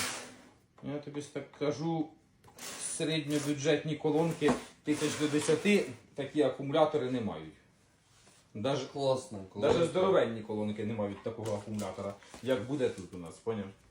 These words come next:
Speaker 1: Все, тепер остальні по мелочі призи. Це топ я обсудив, показав. По мелочі тут у нас буде що? Ліхтарчик буде такий невеличкий. А, тоді по мелочі у нас буде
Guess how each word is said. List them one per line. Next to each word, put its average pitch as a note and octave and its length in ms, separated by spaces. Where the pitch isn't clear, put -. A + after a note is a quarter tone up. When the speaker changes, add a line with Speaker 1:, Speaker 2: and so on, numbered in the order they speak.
Speaker 1:
Все, D3+ 340
тепер E3+ 360
остальні F#3+ 400
по F3 160
мелочі D3+ 440
призи. D#3 460
Це E3 180
топ F#3+ 300
я D3 120
обсудив, E3+ 580
показав. D3+ 540
По G3 120
мелочі D3+ 420
тут D3+ 240
у - 20
нас D3+ 240
буде D3 200
що? A2 240
Ліхтарчик A3 680
буде G3 180
такий F3+ 340
невеличкий. D#3+ 720
А, B2+ 400
тоді C#3+ 380
по E3 120
мелочі D3+ 600
у D3 40
нас D3 240
буде C3 720